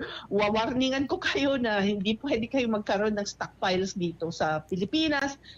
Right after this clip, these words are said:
Ay, hindi, hindi niya sinasabi, "Hindi pwede." Sinasabi niya, "Wawarningan ko kayo ng pag nag-stockpile kayo, ma-activate yung kanilang military doctrine, which means that they will strike proxies."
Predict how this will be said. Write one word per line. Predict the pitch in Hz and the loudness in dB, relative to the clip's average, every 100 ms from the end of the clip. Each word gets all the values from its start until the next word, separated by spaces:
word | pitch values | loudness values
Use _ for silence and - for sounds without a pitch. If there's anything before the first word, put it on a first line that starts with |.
| - | -4
Ay, | - 233 | 0 2
hindi, | 233 220 190 | 2 2 0
hindi | 262 330 | 0 0
niya | 277 | 0
sinasabi, | 277 240 233 196 226 | 0 0 0 0 0
"Hindi | 208 | 0
pwede." | 202 185 170 180 | 0 2 2 0
Sinasabi | 180 262 262 269 226 214 | 2 0 2 2 2 2
niya, | 185 185 - - | 0 -2 -10 -8
"Wawarningan | - 233 262 - 240 240 247 | -2 0 0 0 0 2 0
ko | 262 | 0
kayo | 277 269 | 0 0
ng | 247 208 | 2 0
pag | 196 190 | 0 0
nag-stockpile | 196 196 - 233 - 233 208 208 | -2 -2 -4 -6 -2 0 0 0
kayo, | 254 190 202 214 - - - | 0 2 0 -4 -14 -20 -6
ma-activate | 220 214 - 233 - 247 196 196 202 | -2 0 -2 -4 -2 0 2 0 0
yung | 220 | 0
kanilang | 226 202 202 190 196 | 2 2 2 2 2
military | 190 185 180 160 156 175 | 2 0 0 0 2 0
doctrine, | 165 156 - 190 180 | 0 -2 -2 -2 0
which | 170 - | 0 0
means | 220 240 208 214 | 2 4 2 0
that | 185 165 - 175 | 0 0 -2 -6
they | 202 190 | -2 0
will | 196 247 | 2 0
strike | 240 - 208 165 175 - - | 0 -2 0 0 -2 -8 -4
proxies." | 247 - - 233 190 - - | -4 -2 -2 0 0 -2 -12